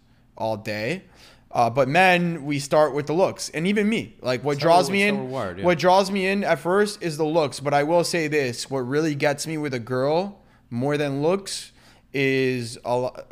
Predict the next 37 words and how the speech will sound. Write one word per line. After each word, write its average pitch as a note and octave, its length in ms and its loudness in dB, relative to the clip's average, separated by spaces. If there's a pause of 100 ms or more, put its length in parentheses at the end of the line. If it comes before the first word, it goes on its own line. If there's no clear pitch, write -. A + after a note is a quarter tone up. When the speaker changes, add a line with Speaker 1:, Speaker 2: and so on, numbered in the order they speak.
(120)
Speaker 1:
most D3 360 -2
of E3+ 60 -2
the C#3 60 -4
time C3+ 360 -2
personality, C3 880 -4
like, A#2+ 180 -4
how B2 240 -2
good B2 260 -4
our A#2 160 -2
conversations A#2 680 -8
are G#2 80 -8
flowing. B2 600 -8 (220)
Speaker 2:
Mm-hmm. F#2 140 -14 (240)
Speaker 1:
Uh, A#2 260 2
that's B2+ 280 -2
what C#3+ 80 -2
really A#2+ 240 -2
gets A2 260 -6
me A2+ 120 -10
more, G#2+ 420 -8 (420)
um, G#2 520 -4
than G#2+ 140 -6
anything. G#2 540 -10 (260)
But C3 440 4
that's C3+ 340 -2
a F3 60 -2
problem, D#3+ 600 2
and C#3 140 -6
so D#3+ 180 0
I D3 120 4
feel F#3 180 0
bad D3 320 2
for D3 140 -2
Ori. A2+ 340 -2
I A2+ 60 -4
really C3 260 0
do. A#2+ 400 -4